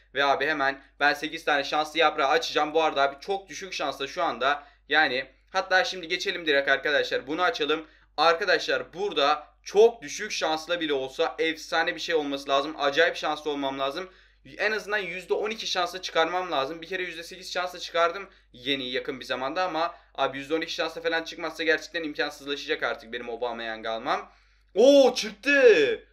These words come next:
Abi video bu kadar şanslı başlayacağım tahmin etmemiştim. On altı oldu.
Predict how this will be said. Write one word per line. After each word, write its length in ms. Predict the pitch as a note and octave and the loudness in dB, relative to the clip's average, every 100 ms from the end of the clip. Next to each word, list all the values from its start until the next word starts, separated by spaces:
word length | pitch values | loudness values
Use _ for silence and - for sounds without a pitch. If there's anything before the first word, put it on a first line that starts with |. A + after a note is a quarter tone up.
| _ _ | _ _
Abi 340 | D#3+ A3 C4+ B3 | 4 6 6 0
video 280 | A#3+ C4 - | -4 -4 4
bu 60 | |
kadar 220 | A#3 B3 | 8 10
şanslı 340 | A#3+ A3 A3 A#3 | 8 0 -2 2
başlayacağım 480 | A#3 A3 - B3+ A#3+ | 2 2 2 0 0
tahmin 280 | G#3+ G3+ | -2 2
etmemiştim. 840 | G#3+ C4+ B3 G3+ - A#2+ G#2+ F#2 _ _ _ _ _ _ _ _ _ _ - | 0 0 -2 -4 -8 -8 -10 -10 _ _ _ _ _ _ _ _ _ _ -4
On 140 | D3+ | -2
altı 320 | A3 C4 B3+ | 2 0 2
oldu. 600 | A3+ F3+ C3 A2+ G#2 F#2+ | 0 -2 -6 -10 -10 -12